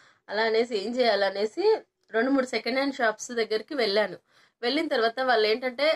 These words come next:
త్రీ థౌజండ్ to ఫోర్ థౌజండ్, ఫైవ్ థౌజండ్ అంతా చెప్తుండ్రు. నాకు అనిపించింది మళ్ళీ ఈ సెకండ్ హ్యాండ్ అంటే అన్ని మిషన్స్ ఉంటాయేమో, బా-, మంచివి ఉంటాయేమో కానీ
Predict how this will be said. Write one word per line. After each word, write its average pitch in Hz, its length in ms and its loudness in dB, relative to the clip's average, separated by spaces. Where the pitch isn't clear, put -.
త్రీ 262 200 -4
థౌజండ్ 277 440 0
to 403 120 -4
ఫోర్ 254 220 0
థౌజండ్, 247 520 2
ఫైవ్ 233 220 2
థౌజండ్ 233 360 2
అంతా 226 180 0
చెప్తుండ్రు. 208 580 -4
నాకు 359 220 0
అనిపించింది 330 600 -2
మళ్ళీ 277 340 0
ఈ 233 120 -2
సెకండ్ 294 360 0
హ్యాండ్ 349 200 2
అంటే 320 260 -2
అన్ని 226 240 0
మిషన్స్ 339 440 2
ఉంటాయేమో, 277 680 2
బా-, 190 260 2
మంచివి 233 360 -2
ఉంటాయేమో 254 500 0
కానీ 269 280 -2